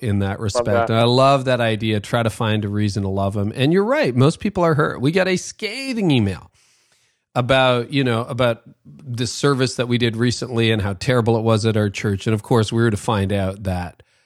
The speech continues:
Speaker 1: um, <laughs> shortly after that, that guy just had a horrible family thing go down and something he
Speaker 2: Yeah.
Speaker 1: did. I always thought for years, ninety percent of the problems in the church have nothing to do with the church.
Speaker 2: Yeah.
Speaker 1: They're people's
Speaker 2: Yeah.
Speaker 1: pain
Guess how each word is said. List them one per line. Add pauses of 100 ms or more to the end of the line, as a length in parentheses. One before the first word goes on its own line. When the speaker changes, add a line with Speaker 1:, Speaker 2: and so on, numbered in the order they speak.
(300)
Speaker 1:
um, (280)
<laughs>
shortly
after
that,
that
guy
just
had
a
horrible
family (560)
thing
go
down
and
something
he
Speaker 2:
Yeah.
Speaker 1:
did.
I
always
thought
for
years, (400)
ninety
percent
of
the
problems
in
the
church
have
nothing
to
do (480)
with
the
church.
Speaker 2:
Yeah. (240)
Speaker 1:
They're
people's
Speaker 2:
Yeah.
Speaker 1:
pain